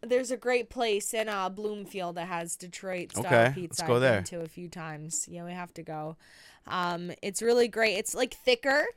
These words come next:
Speaker 1: so it's a thicker crust, and, uh, yeah, it's just a thicker crust. It has the toppings, cheese, sauce, whatever. I don't know how it compares to, like,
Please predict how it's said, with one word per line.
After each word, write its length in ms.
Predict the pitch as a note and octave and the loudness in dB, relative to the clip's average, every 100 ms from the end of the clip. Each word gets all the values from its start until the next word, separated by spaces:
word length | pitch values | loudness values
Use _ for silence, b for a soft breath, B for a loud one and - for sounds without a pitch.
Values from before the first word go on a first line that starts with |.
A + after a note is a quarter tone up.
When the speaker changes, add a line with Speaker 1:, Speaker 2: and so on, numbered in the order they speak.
| - _ - | -14 _ -14
Speaker 1:
so 180 | - | -8
it's 120 | A3 A#3 | -4 -4
a 60 | |
thicker 380 | A3+ B3 B3+ B3+ | -2 -4 -2 -6
crust, 640 | - B3+ A#3 F4+ - - - | 0 4 6 4 0 -4 0
and, 300 | A#3 A#3+ B3+ | 2 2 2
uh, 540 | C4 C4 C4 B3+ B3+ - - _ _ _ _ _ _ - | 2 4 4 2 0 -6 -20 _ _ _ _ _ _ -4
yeah, 200 | A4+ C3+ | -2 -2
it's 100 | - | -8
just 220 | - - | -18 -20
a 60 | A3 _ | -20 _
thicker 320 | - B3 A#3+ A3+ | -18 -16 -18 -16
crust. 460 | A#3 A3+ C4+ - | -10 -8 -8 -12
It 40 | G#3 | -14
has 420 | G3+ G3+ G3 - _ - | -14 -14 -16 -20 _ -20
the 80 | |
toppings, 720 | - F#3 F#3 G#3 G3 F#3+ - - | -16 -12 -12 -12 -14 -14 -16 -14
cheese, 320 | F#3 F#3 F#3 | -14 -14 -14
sauce, 500 | - F3 F3 F#3 - | -14 -12 -12 -14 -14
whatever. 540 | F3 E3+ E3+ F3+ G3 _ _ b b b b b b b - | -12 -12 -12 -16 -18 _ _ b b b b b b b -8
I 120 | - | -4
don't 100 | A3+ | -2
know 80 | A#3+ | -2
how 140 | A#3+ G#3+ | -2 -4
it 80 | |
compares 500 | G3 G3 G#3 F#3+ F#3+ - | -6 -6 -4 -4 -6 -8
to, 100 | F#3 | -8
like, 500 | E3+ E3 D#3+ - | -6 -6 -8 -18